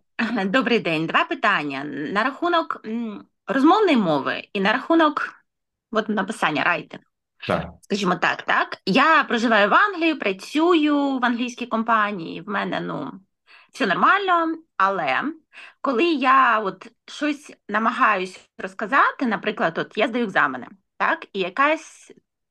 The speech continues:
Speaker 1: ну, такий важкий топік, скажімо так, так, і я починаю щось розказувати, і викладач каже, «Ну, от я не розумію, от ти використовуєш не ті слова», і в мене якось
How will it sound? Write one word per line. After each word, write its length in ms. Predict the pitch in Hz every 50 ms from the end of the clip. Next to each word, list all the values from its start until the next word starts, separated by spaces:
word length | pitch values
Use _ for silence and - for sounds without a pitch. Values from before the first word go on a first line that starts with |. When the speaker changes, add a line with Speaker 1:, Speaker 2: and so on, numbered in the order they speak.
| _ _ _ _ _ - - - _ _ - - -
Speaker 1:
ну, 100 | 247 277
такий 240 | 277 269 - 277
важкий 360 | 302 185 214 - - 285 269 -
топік, 420 | - 240 359 440 427 - 196 -
скажімо 400 | - - - 190 190 190 160 151
так, 320 | 151 - 151 156 - - -
так, 280 | - 214 - 339 - - _ _ _ _ _ _ _ _ -
і 60 | - 208
я 120 | 247 311
починаю 500 | - 381 - - 294 269 302 330 320 320
щось 260 | 320 - 285 262 262
розказувати, 760 | 247 190 - - - 359 440 440 440 403 403 403 392 - 370 370 392 392 _ _ _ _ _ _ _ _ _ _ _ _ _ _ _ _ _ _ _
і 100 | - 254
викладач 440 | 285 277 277 277 254 240 240 - -
каже, 500 | - 277 262 262 277 262 220 185 160 - _ _
«Ну, 120 | 233 254 427
от 140 | 440 320 -
я 120 | 269 302
не 100 | 339 339
розумію, 600 | 311 311 285 240 262 214 175 165 156 - - - - _
от 200 | - 180 196 196
ти 120 | - 339 320
використовуєш 640 | 262 - - 262 254 240 - 285 269 226 226 226
не 80 | - 190
ті 100 | 208 226
слова», 240 | 220 - 208 285 381 466 554 571 - -
і 120 | 208 196
в 40 | 185
мене 240 | 240 254 311 339 320
якось 400 | 269 262 - - - - -